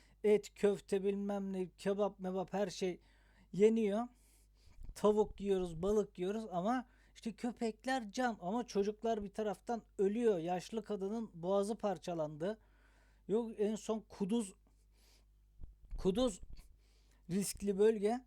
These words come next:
karantinaya alınıp normalde Kuduz karantina prosedürü nedir? Girişi çıkışı kapatırsın. Orada köpekler Kuduz teması şüphesiyle itlaf edilir. Edildi mi? Edilmedi.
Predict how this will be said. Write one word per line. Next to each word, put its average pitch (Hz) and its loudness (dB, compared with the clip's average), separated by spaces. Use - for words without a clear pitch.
karantinaya 226 0
alınıp 185 -4
normalde 196 -2
Kuduz 208 -4
karantina 208 -2
prosedürü 202 -2
nedir? 196 -4
Girişi 214 0
çıkışı 190 -8
kapatırsın. 196 -6
Orada 180 -4
köpekler 196 -4
Kuduz 214 0
teması 170 -4
şüphesiyle 196 -4
itlaf 208 -4
edilir. 180 -4
Edildi 214 0
mi? 226 -6
Edilmedi. 180 0